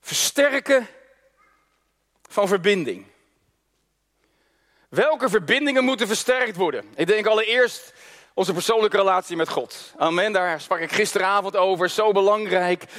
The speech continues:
dat wij die verbinding versterken. Dan de verbinding met jezelf. Het is zo belangrijk dat je van jezelf houdt.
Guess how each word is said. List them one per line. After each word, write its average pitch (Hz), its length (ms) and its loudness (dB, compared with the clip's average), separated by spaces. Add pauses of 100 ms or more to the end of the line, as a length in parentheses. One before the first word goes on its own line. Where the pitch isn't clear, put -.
(200)
dat 175 200 0
wij 165 140 2
die 165 120 -6
verbinding 160 400 0
versterken. 160 500 0
Dan 196 240 0 (560)
de - 60 -10
verbinding 208 600 0 (1800)
met 233 180 -2
jezelf. 233 680 -4
Het - 100 -10
is 214 140 -6
zo 262 280 2
belangrijk 202 760 0 (180)
dat 190 160 -4
je 196 80 -2
van 196 160 0
jezelf 180 360 0
houdt. - 480 -6